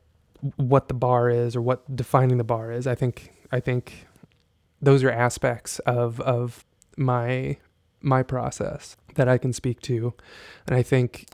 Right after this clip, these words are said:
it's such an elusive term that it's, it's hard to even do, but I think, or hard to throw out in terms of the standard or what's good, what's quality. Um, it's elusive because it's also ever changing, because what I'm taking in is ever changing, and what I'm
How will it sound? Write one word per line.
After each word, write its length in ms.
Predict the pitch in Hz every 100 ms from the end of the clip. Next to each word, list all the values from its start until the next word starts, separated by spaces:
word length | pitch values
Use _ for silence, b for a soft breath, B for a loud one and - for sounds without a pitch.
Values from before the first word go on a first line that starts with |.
| -
it's 140 | 135
such 460 | - 131 - - - -
an 100 | 131
elusive 680 | 131 127 127 - 123 117 -
term 540 | - 127 123 123 131 -
that 120 | 135
it's, 160 | 127 -
it's 320 | 131 131 -
hard 260 | - 123 120
to 60 |
even 240 | 127 127 120
do, 300 | 127 123 120
but 180 | 135 127
I 100 | 123
think, 380 | 139 123 - _ b b b b -
or 80 | 123
hard 160 | 131
to 80 | 131
throw 260 | - 127 120
out 300 | 117 117 -
in 100 | 120
terms 280 | 123 117
of 240 | 123 120 -
the 160 | 135
standard 640 | - - 127 123 120 120 123
or 120 | -
what's 180 | 131 -
good, 320 | - 123 120
what's 200 | 120 131
quality. 640 | - 120 120 127 - 135 -
Um, 500 | - 127 131 117 107 - _ _ _ -
it's 160 | -
elusive 540 | 123 131 139 - 127 120
because 280 | 117 131
it's 160 | 135 -
also 340 | 123 120 127
ever 200 | 127 127
changing, 540 | 123 139 - 139 - 143
because 520 | 139 131 127 127 -
what 160 | 135 127
I'm 140 | 120
taking 380 | - 131 135 127
in 320 | 127 123 123
is 240 | 123 113
ever 180 | 123 123
changing, 640 | 120 127 120 123 123 131 131
and 140 | 135
what 120 | 123 127
I'm 360 | 120 123 123